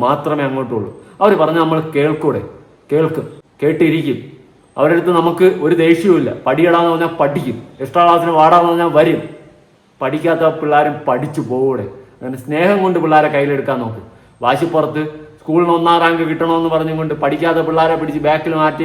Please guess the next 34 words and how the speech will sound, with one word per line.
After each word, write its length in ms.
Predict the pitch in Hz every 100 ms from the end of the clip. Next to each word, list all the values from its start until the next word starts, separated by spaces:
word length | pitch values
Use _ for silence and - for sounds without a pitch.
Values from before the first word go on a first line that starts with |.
| 156
സ്കൂൾ 200 | - 160 180 170
മാറ്റിയൊക്കെ 380 | 160 165 160 156
ചെയ്യുന്ന 220 | 156 151 143 - -
ചരിത്രം 380 | 165 165 185 175
വരെയുണ്ട്. 320 | 165 156 123 - - - -
ചില 120 | 196 214
സ്കൂളുകൾ 320 | 180 202 214 208
ഇവിടെ 140 | 202 208
തന്നെ 140 | 202 196
ഉണ്ടല്ലോ, 260 | 180 135 - - 120
മാർക്ക് 300 | 170 214 208 208
കുറയുന്ന 320 | 208 208 208
പിള്ളേരെ 320 | 202 202 202
അവർ 160 | 190 196
പിന്നെ 180 | 196 190
അവിടെ 100 | 180
പഠിപ്പിക്കത്തില്ല. 680 | 160 170 180 196 165 120 - - _ _
അവർ 160 | 110 175 196
പിന്നെ 220 | 190 196 - - - -
അവരെ 200 | 160 180 - - -
പിരിച്ചു 220 | 170 175
വിട്ടിട്ട് 380 | 175 175 156 180 208 - - - _ -
മാർക്കുള്ളവരെ, 680 | 139 185 190 190 180 175 180 180
പഠിക്കുന്നവരെ 560 | 156 165 165 196 190 180 151
മാത്രമേ 280 | 156 175 165
അവിടെ 160 | 156 139
എടുക്കത്തുള്ളൂ. 540 | 139 135 160 131 104 -
പല 220 | 143 170
സി 140 | 170 170
ബി 60 | 170 170
എസ് 100 | 170
ഇ 0 |
സ്കൂളുകളിലും 560 | - 160 156 135 123
നടക്കുന്നതാണ്. 560 | 131 143 170 151 104